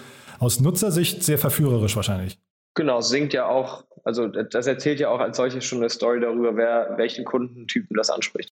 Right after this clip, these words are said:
Speaker 1: Sag mal, habt ihr euch den Markt, vielleicht mal kurz zu Project A, habt ihr euch den Markt mal angeguckt und habt ihr da ein Investment? Ich hab das, äh, gar nicht, ich hab jetzt eure Webseite gar nicht gecheckt. Seid ihr da drin irgendwie?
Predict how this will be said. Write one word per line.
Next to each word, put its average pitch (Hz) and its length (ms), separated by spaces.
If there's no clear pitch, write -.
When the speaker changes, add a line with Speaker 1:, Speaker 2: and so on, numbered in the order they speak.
Speaker 1:
Sag 156 140
mal, 160 100
habt 151 200
ihr 180 80
euch 220 100
den 220 140
Markt, 185 300
vielleicht - 260
mal 165 80
kurz 185 240
zu 170 100
Project 147 300
A, 165 160
habt 139 160
ihr 151 80
euch 190 80
den 190 160
Markt 180 240
mal 190 100
angeguckt 185 480
und 147 120
habt 151 180
ihr 156 240
da 139 140
ein 139 100
Investment? 131 460
Ich - 80
hab 147 100
das, 147 160
äh, 139 320
gar 131 160
nicht, 143 80
ich 113 60
hab 135 40
jetzt 139 120
eure 127 160
Webseite 143 260
gar 127 60
nicht 107 100
gecheckt. 120 320
Seid 123 260
ihr 156 60
da 143 80
drin 127 340
irgendwie? 185 320